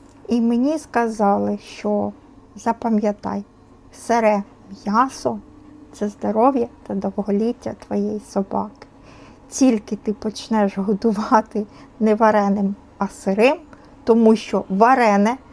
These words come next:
це чистий, пустий білок. Ви його відварили, всі корисні, е, мікроелементи, ви їх унічтожили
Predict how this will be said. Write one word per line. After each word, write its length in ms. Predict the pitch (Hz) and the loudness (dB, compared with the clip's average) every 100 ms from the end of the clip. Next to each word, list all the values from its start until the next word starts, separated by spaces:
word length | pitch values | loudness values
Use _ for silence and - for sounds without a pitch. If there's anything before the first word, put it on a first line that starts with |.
| - - | -20 -20
це 200 | - 240 | -2 -2
чистий, 680 | 233 - 277 302 - - 214 - - | -2 0 4 4 4 0 0 -4 -6
пустий 580 | 226 - - 247 262 254 - | -6 -6 -2 2 4 2 0
білок. 640 | 190 240 233 190 196 - - - - - | 4 4 6 4 2 -8 -20 -20 -18 2
Ви 160 | 277 | 6
його 240 | 294 285 269 | 6 6 6
відварили, 800 | 262 233 247 277 311 349 302 240 - | 4 4 6 6 6 6 4 2 -10
всі 340 | - - 294 | -12 2 2
корисні, 960 | 285 262 254 269 285 - 220 226 220 208 - - - - - | 4 4 6 6 4 0 0 2 2 0 -10 -18 -18 -8 0
е, 420 | 214 208 208 202 - - - - - | 4 4 4 0 -4 -20 -20 -20 0
мікроелементи, 1200 | 240 - 247 247 233 247 220 240 247 226 - 220 220 - - - - - - | 0 4 6 8 6 6 6 4 4 2 2 2 0 -16 -20 -20 -20 -2 4
ви 380 | 302 247 226 - | 6 6 4 2
їх 480 | 214 233 233 226 - - - - - - - - - - - - - | -4 4 4 4 -2 -18 -20 -20 -20 -20 -20 -20 -20 -20 -20 -20 -6
унічтожили 1000 | - 247 214 - - 180 185 233 247 311 | 4 6 6 2 -2 0 2 4 6 6